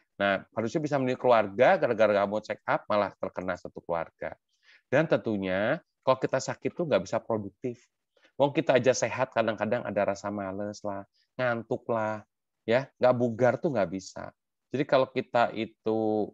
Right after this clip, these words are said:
ada sakitnya, pasti nanti nggak produktif. Sayang-sayang. Selain kualitas hidup kita juga nggak bisa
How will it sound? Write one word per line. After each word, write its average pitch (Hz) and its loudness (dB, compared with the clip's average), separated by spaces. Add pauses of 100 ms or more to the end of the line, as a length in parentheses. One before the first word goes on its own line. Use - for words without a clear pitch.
(200)
ada 104 -6
sakitnya, 113 -6
pasti 104 -6
nanti 127 -6
nggak 104 -4
produktif. 95 -6
Sayang-sayang. 113 -2 (640)
Selain 123 2 (160)
kualitas 127 0
hidup 120 -4
kita 151 -2
juga 107 -2
nggak 98 0
bisa - -8